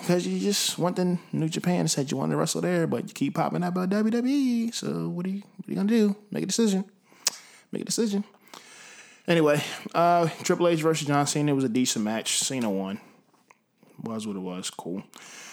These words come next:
Cruiserweight Championship match. Cedric Alexander versus Kalisto. No one wanted to see Kalisto, but whatever. And I really want Kalisto to stop the Lucha chant. It's just, it's, it's, it's not doing it. It's, it's not doing it, bro. Like, just stop. It's,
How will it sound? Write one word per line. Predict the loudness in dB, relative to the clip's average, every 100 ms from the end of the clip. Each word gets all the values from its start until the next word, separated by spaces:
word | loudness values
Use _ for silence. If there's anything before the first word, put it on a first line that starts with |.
| -16 0
Cruiserweight | 2 4 4 4
Championship | 0 0 0 0
match. | -2 -4
Cedric | -4 -4 -2
Alexander | 0 0 -2 -2
versus | -2 -2
Kalisto. | -2 -2 -2 -2 -2
No | -2
one | 0 -2
wanted | -2 -4 -2
to |
see | -4 -4
Kalisto, | -4 -4 -4 -6
but | -4 -4
whatever. | -4 -4 -6 -8 -10 -12 -4
And | -2
I |
really | 0 2
want | 2 0
Kalisto | -2 -2 -2 -4
to | -4
stop | -4 -4
the | -2
Lucha | -2 -2 -2
chant. | -4 -4 -6
It's | -6
just, | -2 0 -2 -4
it's, | -4 -4
it's, | -2 -2 -2 -4 -12 -14
it's | -6 -4
not | -4 -10
doing | -10 -10
it. | -12 -16 _ -8
It's, | -4 -2 -2 -6 -12 -16
it's | -8 -6
not | -4 -6
doing | -8 -10
it, | -12
bro. | -10 -10 -12 -16 -16 -4
Like, | 0 2
just | 2 2
stop. | 0 -2 -4
It's, | -2 -2 -2